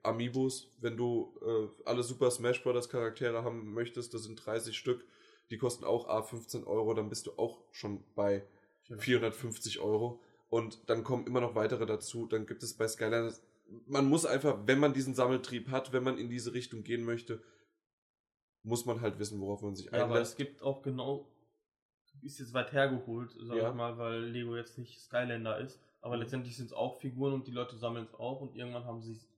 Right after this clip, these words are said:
Speaker 2: an irgendeiner Figur satt gesehen, satt gespielt oder wollen sie nicht mehr und, äh, wollen sie dann trotzdem abgeben und das funktioniert ja bei Skylanders, dass du die, äh, Figur mit den Chips abgeben kannst und der andere kann's dann mit dem Chip
Speaker 1: Das funktioniert
Speaker 2: spielen.
Speaker 1: da. Deswegen,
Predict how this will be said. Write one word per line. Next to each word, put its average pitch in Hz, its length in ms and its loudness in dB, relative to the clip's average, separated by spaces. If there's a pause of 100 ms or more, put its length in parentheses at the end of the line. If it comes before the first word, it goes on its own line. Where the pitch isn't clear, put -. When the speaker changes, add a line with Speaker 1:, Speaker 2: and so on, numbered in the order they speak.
(420)
Speaker 2:
an 123 220 0
irgendeiner 135 300 0
Figur 120 260 -6
satt 123 220 -4
gesehen, 135 340 0
satt 135 200 -2
gespielt 139 360 -6
oder 127 200 -2
wollen 127 200 -2
sie 131 80 -2
nicht 135 180 -4
mehr 135 120 -2
und, 127 220 -8
äh, 120 140 -6
wollen 123 180 -6
sie 117 40 -10
dann 120 140 -6
trotzdem - 340 -14
abgeben 113 400 -8
und 113 140 -10
das - 160 -18 (100)
funktioniert 120 380 -8
ja 127 80 -4
bei 117 140 -2
Skylanders, 120 560 -4 (320)
dass 123 160 -14
du 123 80 -10
die, 117 340 -6
äh, 117 260 -4 (380)
Figur 123 260 -4
mit 120 160 -4
den 117 120 -4
Chips - 240 -14
abgeben 123 360 -6
kannst 120 220 -8
und 117 120 -8
der 113 140 -2
andere 117 260 -6
kann's 117 220 -10
dann 117 160 -6
mit 117 160 -10
dem 113 140 -10
Chip - 200 -14 (160)
Speaker 1:
Das 107 140 -4
funktioniert 123 400 2
Speaker 2:
spielen. 120 160 6
Speaker 1:
da. 104 40 2
Deswegen, 131 380 4